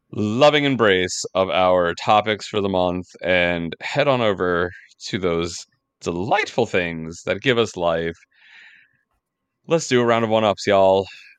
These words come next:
It is a new year, new one-ups, more fun things to mention. And if, uh, it's your first time listening to our show, these are little nuggets of upcoming things or maybe things that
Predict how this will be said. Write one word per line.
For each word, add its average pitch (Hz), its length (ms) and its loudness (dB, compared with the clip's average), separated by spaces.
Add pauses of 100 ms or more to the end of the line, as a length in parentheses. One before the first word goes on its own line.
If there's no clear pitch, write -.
(800)
It 107 100 -2
is 101 140 -4
a 101 40 -4
new 113 120 0
year, 110 520 4 (220)
new 117 260 0
one-ups, 104 720 0 (300)
more 110 340 0
fun 104 260 -4
things 98 320 -6
to 90 360 -2 (420)
mention. 117 840 0 (240)
And 95 420 -2
if, 95 180 -4
uh, 98 260 2
it's 98 260 -8
your 104 80 -4
first 101 260 -4
time 104 380 -2
listening 101 480 -6
to 98 160 -8
our 101 100 -2
show, 120 380 -2 (500)
these 104 240 -2
are 113 220 2
little 120 300 0
nuggets 135 480 0
of 131 340 2 (100)
upcoming 139 540 0
things 135 480 2
or 101 200 2
maybe 117 280 0
things 120 320 0
that 113 260 4